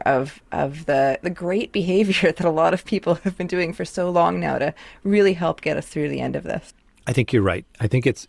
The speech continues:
Speaker 2: i-, at this stage, we didn't talk about variants of concern, and we probably will next time. In this context, we need to get people doing just a bit more without burning out. I think there's that real risk for all of us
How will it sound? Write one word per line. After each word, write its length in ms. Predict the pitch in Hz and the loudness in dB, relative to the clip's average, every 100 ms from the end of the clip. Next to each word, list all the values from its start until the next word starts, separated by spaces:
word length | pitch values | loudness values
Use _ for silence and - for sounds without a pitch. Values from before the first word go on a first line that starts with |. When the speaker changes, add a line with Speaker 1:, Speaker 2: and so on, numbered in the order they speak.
| - | -10
Speaker 2:
i-, 220 | 170 123 | -4 -2
at 140 | 117 104 | 0 4
this 140 | 139 | 2
stage, 520 | - 151 151 185 - - - | 2 0 0 -2 -8 -18 -10
we 160 | - 127 | 2 4
didn't 160 | 135 | 4
talk 140 | 139 143 | 4 2
about 100 | 143 | 2
variants 300 | 123 127 - | 2 0 -2
of 80 | 123 | -2
concern, 300 | 117 - 120 | -2 4 4
and 100 | 113 | 6
we 60 | |
probably 260 | 110 120 120 | 4 2 4
will 160 | 117 117 | 4 4
next 240 | 110 - | 2 0
time. 320 | 117 110 110 - | 0 2 0 0
In 140 | 117 | 2
this 160 | 113 127 | 4 2
context, 540 | - 127 123 117 - - - | 2 0 2 0 -2 -10 0
we 100 | 113 | 2
need 160 | 117 | 2
to 60 | 120 | 2
get 140 | 123 | -2
people 300 | - 113 113 | 0 -2 -2
doing 400 | 104 113 107 104 | 2 2 2 0
just 260 | 101 113 - | 0 -2 0
a 60 | 113 | 0
bit 140 | 113 | 2
more 400 | 113 107 110 113 _ _ _ _ - | 2 2 0 -2 _ _ _ _ -2
without 320 | 117 110 113 | 2 2 2
burning 280 | 110 104 104 | 2 2 2
out. 360 | 98 - - - _ - | 0 -2 -10 -18 _ -10
I 80 | 117 | -4
think 140 | 107 | -2
there's 160 | 104 101 | 0 2
that 220 | 104 101 | 2 0
real 320 | 107 113 117 110 | 2 4 4 4
risk 320 | 104 107 - | 0 -2 -4
for 160 | 120 | -6
all 200 | - 104 | 0 2
of 100 | 107 104 | 4 2
us 160 | 101 | -2